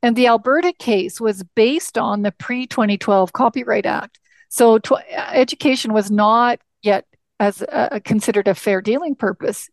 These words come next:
i-, as enumerated in the Act. But I think the impact,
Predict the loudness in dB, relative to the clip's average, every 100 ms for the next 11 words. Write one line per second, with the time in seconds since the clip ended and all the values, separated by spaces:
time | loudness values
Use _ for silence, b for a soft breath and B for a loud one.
0 | _ -4 -2 2 2 4 2 4 4 4
1 | 4 4 2 2 0 0 0 -4 -18 -20
2 | _ _ _ _ _ _ B B B 0
3 | 2 2 0 -2 -2 -2 -2 -2 0 0
4 | 2 0 -6 -16